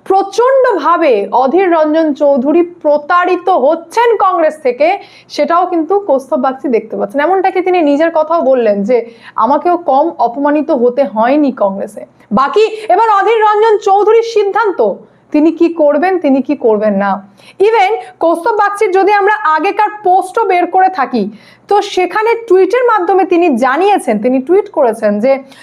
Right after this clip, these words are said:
কংগ্রেস দল ছাড়ার সময় আমার বক্তব্য আর আজকের অধীর রঞ্জন চৌধুরীর বক্তব্যের মধ্যে মিল খুঁজে পাচ্ছি। চলুন একসাথে লড়াই করি, চলুন একসাথে বলি,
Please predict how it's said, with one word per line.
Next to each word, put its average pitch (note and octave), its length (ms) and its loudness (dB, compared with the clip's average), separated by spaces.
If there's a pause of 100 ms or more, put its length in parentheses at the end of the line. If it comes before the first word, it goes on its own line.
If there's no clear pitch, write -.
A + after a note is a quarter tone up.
(140)
কংগ্রেস F#4 420 2
দল D#4+ 280 2
ছাড়ার F#4+ 320 0
সময় F4+ 360 0
আমার D#4 280 0
বক্তব্য D4 760 -2 (160)
আর - 180 2
আজকের F4 540 0
অধীর F4+ 340 2
রঞ্জন G4 380 2
চৌধুরীর D#4+ 400 0
বক্তব্যের C4+ 540 -2
মধ্যে B3+ 400 0 (360)
মিল A#3 340 4
খুঁজে G3+ 260 -2
পাচ্ছি। - 400 -10 (420)
চলুন A#4 420 2 (140)
একসাথে F4+ 500 -2
লড়াই D#4 360 2
করি, G4 380 0 (160)
চলুন A4+ 480 0
একসাথে E4+ 480 -2
বলি, A#3+ 380 0